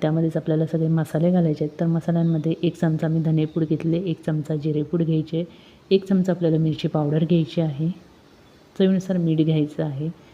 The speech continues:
एक चमचा गरम मसाला घालायचा आहे आणि पाव चमचा आपल्याला हळद घालायची आहे. हे सगळं छान एकजीव करायचं आणि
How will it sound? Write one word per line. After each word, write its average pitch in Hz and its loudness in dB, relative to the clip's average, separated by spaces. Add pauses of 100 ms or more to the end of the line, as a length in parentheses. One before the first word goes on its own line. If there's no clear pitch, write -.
(480)
एक - -2
चमचा 160 0
गरम 156 2
मसाला 160 0
घालायचा 151 -2
आहे 147 -4 (480)
आणि 156 -2 (220)
पाव 185 2
चमचा 160 -4
आपल्याला 151 -4 (340)
हळद 160 4
घालायची 147 -4
आहे. 139 -6 (3000)
हे 180 6
सगळं 165 4 (100)
छान 170 0
एकजीव 160 0
करायचं 175 -2 (1600)
आणि 170 0